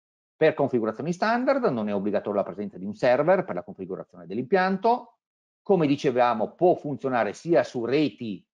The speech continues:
già in uso, quindi già re-, reti esistenti, ma anche su reti dedicate, magari connessi a, a internet come non connessi, in quanto lui supporta il protocollo D H C P, quindi significa che se lo inserisco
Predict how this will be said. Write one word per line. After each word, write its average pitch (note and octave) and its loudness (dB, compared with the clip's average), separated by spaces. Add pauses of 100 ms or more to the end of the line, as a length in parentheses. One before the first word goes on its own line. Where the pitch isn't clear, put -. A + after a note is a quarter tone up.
(180)
già G#2+ -4
in G2+ -2
uso, D3+ 2
quindi G2+ -4
già G2+ -2
re-, G2+ -8 (200)
reti G2 -10
esistenti, A3 -2 (180)
ma G#2+ -4
anche E3+ -4
su - -8
reti A2 -6
dedicate, F2+ -4 (240)
magari A2 0
connessi C3 -2
a, F#2 -2 (300)
a A#2 -2
internet A3 2
come B2 2
non G#2 0
connessi, D3 -6 (640)
in G#3+ 2
quanto G#3 4
lui D#3 4
supporta - 0
il G#2 -4
protocollo G#2+ -2
D F#2+ -8
H F#2 -8
C - -18
P, D3 -4
quindi A#2+ -4
significa G2 -8
che F#2 -12
se - -10
lo B2+ 2
inserisco A#2 -4